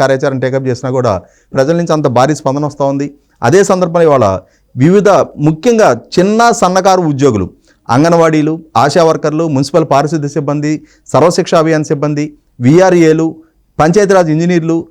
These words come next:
విద్యుత్ అవుట్సోర్సింగ్ కాంట్రాక్టు సిబ్బంది, ఇట్లా ఇటువంటి సిబ్బంది మొత్తం కూడా ఇప్పటికే రోడ్డెక్కి ఉద్యమాలు చేస్తూ ఉన్నారు, నిరసన తెలియజేస్తున్నారు,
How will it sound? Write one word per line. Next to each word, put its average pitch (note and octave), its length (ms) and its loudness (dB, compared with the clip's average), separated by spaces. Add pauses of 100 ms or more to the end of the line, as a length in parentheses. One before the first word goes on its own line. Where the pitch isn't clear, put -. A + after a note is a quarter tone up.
(260)
విద్యుత్ D#3 400 2
అవుట్సోర్సింగ్ F3 520 0 (100)
కాంట్రాక్టు D#3 420 0 (180)
సిబ్బంది, D3 420 -2 (440)
ఇట్లా F#3 180 0 (460)
ఇటువంటి F3 420 0
సిబ్బంది F#3 360 -2 (100)
మొత్తం D#3+ 320 -2
కూడా F#3 140 0
ఇప్పటికే E3 320 0
రోడ్డెక్కి D3+ 420 2
ఉద్యమాలు D3 340 -2
చేస్తూ C#3 280 -2
ఉన్నారు, D3 280 -2
నిరసన C3 340 -2
తెలియజేస్తున్నారు, D3 600 -2